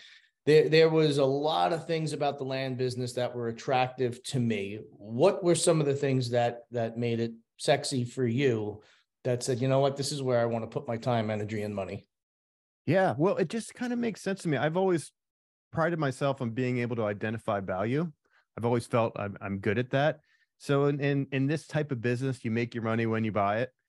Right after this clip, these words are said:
Speaker 2: Uh, on the land business, you're not, you know, we're doing some value add stuff, but a lot of times we're just buying it off market and then selling it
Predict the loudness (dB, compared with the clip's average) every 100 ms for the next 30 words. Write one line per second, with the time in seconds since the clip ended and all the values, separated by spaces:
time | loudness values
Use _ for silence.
0 | _ -8 -6 -4 -2 0 0 0 0 2
1 | 0 0 -4 -4 -2 0 0 -2 -6 _
2 | _ -2 2 2 2 0 2 0 -2 -4
3 | -2 0 0 0 0 -2 -4 -4 -2 -2
4 | -4 -4 -4 -2 -2 0 -2 -4 -4 -4
5 | -4 -2 -2 -2 0 2 2 0 -2 -4
6 | -2 -2 0 0 0 0 -2 -4 -6 -4
7 | -4 -4 -4 -4 -6